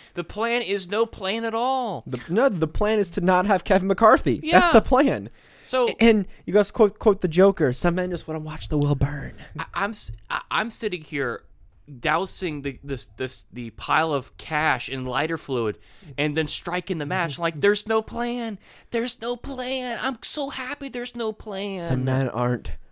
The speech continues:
Speaker 1: aren't driven by power or money. Some men just wanna watch the world burn. <laughs>
Speaker 2: Like, the, just, like I said, bring on the asteroid. Um, there was a, a-, and again, whatever comes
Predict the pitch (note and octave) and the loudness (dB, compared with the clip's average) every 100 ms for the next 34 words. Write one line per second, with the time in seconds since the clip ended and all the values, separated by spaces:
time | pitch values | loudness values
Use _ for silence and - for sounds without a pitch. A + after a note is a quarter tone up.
0 | - B2+ A#2+ C3+ C3 A#2+ A2+ - A#2+ A2 | -4 -2 0 0 0 0 -2 -4 -4 -4
1 | G#2+ G2+ G#2 G#2 G2+ G#2+ A2+ A2+ A2 A2 | -6 -8 -10 -12 -16 -14 -12 -10 -12 -12
2 | A2+ A2 G#2+ G#2+ - G#2+ G#2+ F#2+ G#2 G2+ | -14 -14 -16 -16 -14 -12 -10 -10 -10 -12
3 | F#2+ - C#3+ G#3+ C3+ D#3 - G#3+ - - | -18 -14 -10 -10 -12 -14 -14 -14 -14 -12
4 | F#3+ G3+ G3+ A#3+ D#3 C#3+ F3 G#3 A3 A3 | -8 -6 -6 -6 -8 -12 -10 -8 -8 -8
5 | G#3+ A#3 A#3+ - G3 F3+ C#3 - - _ | -8 -8 -12 -8 -6 -6 -6 -10 -18 _
6 | _ _ - D#3 C#3 - F#3 A3 G#3 - | _ _ -8 -6 -6 -8 -4 -4 -6 -12
7 | - B2 - G3+ G3 F3+ - _ - F3+ | -14 -18 -10 -6 -6 -8 -20 _ -8 -4
8 | G#3 B2+ G2 _ _ _ _ _ - E3 | -2 -4 -8 _ _ _ _ _ -14 -2
9 | G3+ C4 D4+ F4 C4+ - - F#3 E3+ D#3+ | 0 0 0 -2 -4 -8 -4 -2 0 -4